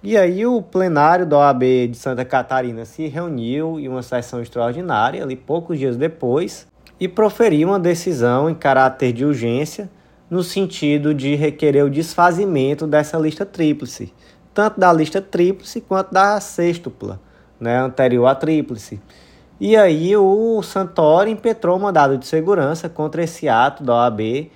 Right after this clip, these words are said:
requerendo que fosse mantida a sua nomeação como desembargador. Só que naquele momento, em virtude de tudo isso, ele acabou,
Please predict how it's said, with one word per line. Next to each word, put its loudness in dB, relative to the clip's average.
requerendo 0
que -6
fosse 0
mantida 2
a 2
sua -2
nomeação 0
como 2
desembargador. 2
Só 0
que -10
naquele -4
momento, -2
em -6
virtude -2
de -
tudo 0
isso, 0
ele 0
acabou, 0